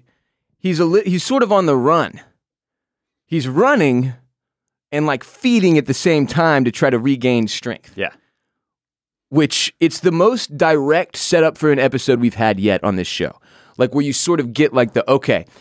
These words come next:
Speaker 1: here's exactly what's happening. We're gonna be going to Tennessee.
Speaker 2: Mm-hmm.
Speaker 1: We're gonna be keeping Claude safe
Speaker 2: Yes.
Speaker 1: while El Cuco's off trying to do his thing.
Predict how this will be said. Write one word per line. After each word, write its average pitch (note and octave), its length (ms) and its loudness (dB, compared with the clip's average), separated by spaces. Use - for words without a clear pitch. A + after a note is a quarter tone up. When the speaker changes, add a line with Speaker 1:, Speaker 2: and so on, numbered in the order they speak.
Speaker 1:
here's D3+ 260 0
exactly C#3+ 500 0
what's D3 220 2
happening. G2+ 340 0
We're A2 100 -6
gonna A#2 120 -4
be A2 100 -4
going D3 300 2
to F#3+ 40 2
Tennessee. E3 680 -2
Speaker 2:
Mm-hmm. B2 160 -16
Speaker 1:
We're B2+ 80 -8
gonna C3 100 -6
be A#2+ 120 -6
keeping G#3+ 360 -4
Claude G3+ 360 0
safe D#3 500 2
Speaker 2:
Yes. A2 140 -10
Speaker 1:
while B2+ 180 4
El B2 80 4
Cuco's G3 460 0
off F#3 180 2
trying F3+ 220 0
to E3 60 0
do E3+ 120 2
his E3+ 160 2
thing. C3+ 400 0